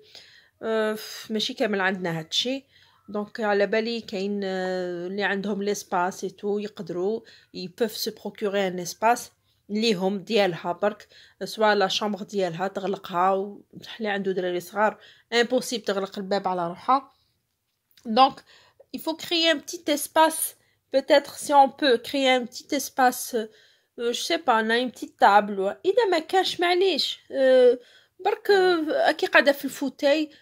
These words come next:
فوق حجرك، آه، اكتبي. اذا ت-، تحبي تكتبي، اذا تو ديسين ولا، باسكو، آه، انا في، كي تحب، اذا حبي تحبي هذيك الحاجه، تو الفي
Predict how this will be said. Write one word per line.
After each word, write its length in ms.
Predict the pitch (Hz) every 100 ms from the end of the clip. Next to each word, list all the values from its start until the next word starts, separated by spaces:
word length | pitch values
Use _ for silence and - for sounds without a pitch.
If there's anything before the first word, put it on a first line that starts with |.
| _
فوق 160 | - 330
حجرك، 500 | - 233 240 294 349
آه، 260 | 320 302 285
اكتبي. 640 | - 285 - 214 226 247 _ _ _ -
اذا 280 | 226 233
ت-، 160 | 233 247
تحبي 380 | 214 214 214 220
تكتبي، 400 | - - 233 233
اذا 180 | 214 214
تو 180 | -
ديسين 680 | 202 254 254 - 247 226 220
ولا، 300 | 214 196 208 - - - _ -
باسكو، 340 | 262 - - - _ _ _ _
آه، 460 | - 247 - - -
انا 140 | 269
في، 1000 | - - - 247 226 208 208 196 - - _ _ -
كي 100 | 320
تحب، 220 | - 320 277
اذا 140 | -
حبي 260 | - 214 226
تحبي 480 | - - 285 262
هذيك 240 | 240 226 214
الحاجه، 540 | 202 285 285 381 254 - _ _ _
تو 120 | - 302
الفي 440 | 262 - 349 233